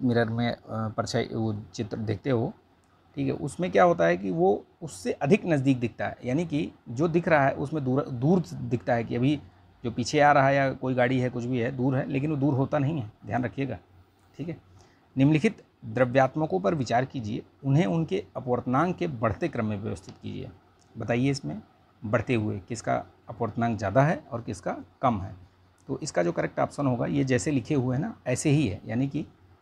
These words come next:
वन, टू, थ्री, फोर, पहले सबसे ज़्यादा ये खनिज नमक, फिर ये, फिर ये, फिर ये, हीरे का सबसे ज़्यादा होता है, बढ़ते हुए बोल रहा है ना, तो सबसे ज़्यादा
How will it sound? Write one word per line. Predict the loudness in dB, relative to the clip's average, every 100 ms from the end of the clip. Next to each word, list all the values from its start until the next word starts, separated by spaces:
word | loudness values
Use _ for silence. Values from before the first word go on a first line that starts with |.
| _ _ 2
वन, | 2
टू, | 4 -2 -2 -10 _ _
थ्री, | 0 0
फोर, | 0 -10 -8 -4
पहले | -2 -2
सबसे | -4 -6 -2
ज़्यादा | 0 0
ये | 0
खनिज | -2 -2 0 2
नमक, | 0 -4 _
फिर | -4 -4
ये, | -2 -4
फिर | -6 -6 -4
ये, | -4 -6 -8
फिर | -6
ये, | -6 -8 -14 _ _ -2
हीरे | 2 2
का | 0
सबसे | -6 -8 -4
ज़्यादा | -4 -2
होता | -4 -8 -14
है, | -20 _ _ _ _ _ _ _ _ _ _ -20 _
बढ़ते | 0 2 4
हुए | 4
बोल | 4 2
रहा | 2
है | 2
ना, | 0 -6 _ _ _ -16
तो | -10
सबसे | -10 -6 -2
ज़्यादा | 0 -2